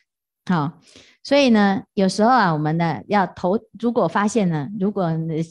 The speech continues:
我们的修行都是投其所好，就是一直增加的是我们的贪心哈，我们就自己就要，要很，很有警觉性，要踩刹车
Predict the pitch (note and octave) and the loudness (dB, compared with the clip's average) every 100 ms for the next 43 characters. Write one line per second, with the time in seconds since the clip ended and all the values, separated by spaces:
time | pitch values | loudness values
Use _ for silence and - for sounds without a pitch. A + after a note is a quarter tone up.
0 | _ F3 E3 E3+ F3+ A3+ A3+ E3+ F#3 G#3 | _ -4 -2 -2 0 0 0 0 -2 -2
1 | G3+ D3+ F#3 F3 F3 E3+ C3+ F3 F#3 - | -2 -2 -2 -4 -2 -2 -4 0 0 -2
2 | - _ _ _ A#3 G#3+ G#3+ E3+ - _ | -10 _ _ _ 0 2 2 0 -8 _
3 | _ - C#4 A#3 F3 G#3+ G#3+ G#3 G3 E3 | _ -2 -2 0 -2 2 2 2 0 0
4 | A3 F3 D3 D3 D3 - F3 F3+ - E3+ | 0 0 0 -4 -6 -2 -2 -2 -2 -2
5 | E3+ D#3+ D3+ - D#3+ D#3 F3+ F#3 F#3 G3 | -2 -4 -6 -2 0 0 0 -2 -2 -4
6 | F3 A3 F3 F3 F3 D3 - _ _ _ | -4 -4 0 2 2 -2 -8 _ _ _
7 | _ _ - G3 F#3 - E3+ F#3 A#3+ _ | _ _ -2 -2 -2 -2 0 0 -2 _
8 | F#3+ A3 G#3 G3 D3 C#3+ C#3+ - F#3 E3 | 4 6 6 2 -4 -2 -4 -2 0 0
9 | E3 C3+ - D#3+ - - D3+ | -2 -8 -6 -8 -6 -4 -4